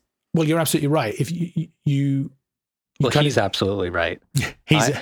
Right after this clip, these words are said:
Speaker 2: I, <laughs> I just try to remember what he said.
Speaker 1: <laughs> Yeah, no, fair enough.
Speaker 2: <laughs>
Speaker 1: Well, I'm the, I'm the same. That's why I invited him on the show, 'cause I get confused thinking about it. But no, I was gonna say, you're absolutely right, the point you made about, you know, you think, "Oh, I need some more E Q in, say,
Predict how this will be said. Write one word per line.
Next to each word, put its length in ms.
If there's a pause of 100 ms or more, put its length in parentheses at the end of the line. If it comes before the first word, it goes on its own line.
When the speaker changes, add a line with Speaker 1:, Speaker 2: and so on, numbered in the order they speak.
(100)
Speaker 2:
I, 320
<laughs> 40
I 160
just 240
try 160
to 100
remember 540
what 160
he 140
said. 360 (480)
Speaker 1:
<laughs> 140 (340)
Yeah, 180 (220)
no, 140
fair 340
enough. 400
Speaker 2:
<laughs> 60 (580)
Speaker 1:
Well, 120
I'm 140
the, 140
I'm 140
the 80
same. 240
That's 160
why 120
I 40
invited 300
him 80
on 80
the 80
show, 180
'cause 140
I 100
get 160
confused 400
thinking 160
about 140
it. 80 (180)
But 120
no, 140
I 60
was 100
gonna 100
say, 120
you're 160
absolutely 340
right, 100
the 60
point 280
you 80
made 220
about, 280 (220)
you 80
know, 40
you 160
think, 320
"Oh, 300
I 80
need 220
some 160
more 200
E 120
Q 320
in, 200
say, 440